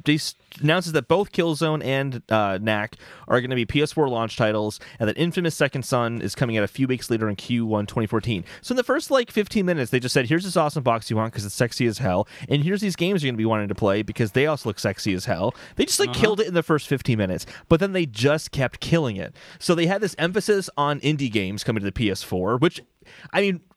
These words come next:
Speaker 1: you have to look back and remember, right now we think of Switch as the indie game machine, but that was PlayStation four at launch.
Speaker 2: And before that, it was Vita.
Speaker 1: And before that, it was Vita. <laughs> That's right. But you could, you could, um, cross save between them and
Speaker 2: Mm-hmm.
Speaker 1: continue playing those games on the go
Speaker 2: And
Speaker 1: as well.
Speaker 2: cross-buy.
Speaker 1: They actually had a really good setup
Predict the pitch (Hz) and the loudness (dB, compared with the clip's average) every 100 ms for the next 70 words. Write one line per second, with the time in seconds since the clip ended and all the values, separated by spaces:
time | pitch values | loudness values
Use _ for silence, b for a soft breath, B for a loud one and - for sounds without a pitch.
0 | _ - 156 254 254 190 175 185 160 156 | _ -2 2 2 2 0 2 2 0 0
1 | 135 135 107 107 160 214 214 165 165 117 | 0 0 0 2 0 0 0 0 -2 -4
2 | - 143 147 110 110 123 110 95 95 90 | -2 0 0 0 0 0 0 0 0 0
3 | 92 - _ - 120 - 135 110 85 - | -4 -8 _ 0 0 2 0 0 -4 -8
4 | B B - 117 156 285 285 - 220 - | B B 0 2 2 2 0 2 2 4
5 | 190 175 160 - 165 131 123 110 - - | 2 2 -4 2 2 2 2 0 -2 -4
6 | - 180 180 185 233 254 214 175 147 165 | -2 2 2 6 8 8 6 4 4 6
7 | 151 110 95 _ _ _ _ _ _ _ | 6 2 -2 _ _ _ _ _ _ _
8 | _ _ _ _ - - 151 - 196 175 | _ _ _ _ 2 4 4 4 4 4
9 | 156 131 139 113 117 113 170 - 131 107 | 0 0 -2 0 0 -2 -4 0 0 0
10 | - B 202 262 - 185 - 196 220 156 | -4 B 2 2 0 -4 -2 -2 0 -6
11 | - 131 120 110 - 170 254 - 120 101 | 0 0 0 -4 2 2 2 0 -2 -2
12 | 113 - 143 127 95 90 78 101 107 101 | -6 -4 -2 -2 -2 -4 -4 -2 -2 0
13 | 98 95 - _ _ - 131 123 135 127 | -2 -6 -8 _ _ -12 0 2 2 2
14 | 131 120 101 110 101 92 92 92 - 110 | 2 0 0 -2 0 0 2 2 2 2
15 | 113 - - 427 339 156 117 147 196 185 | 2 4 2 2 2 0 0 -2 0 2
16 | 151 139 - 135 90 - | 2 0 0 0 0 -8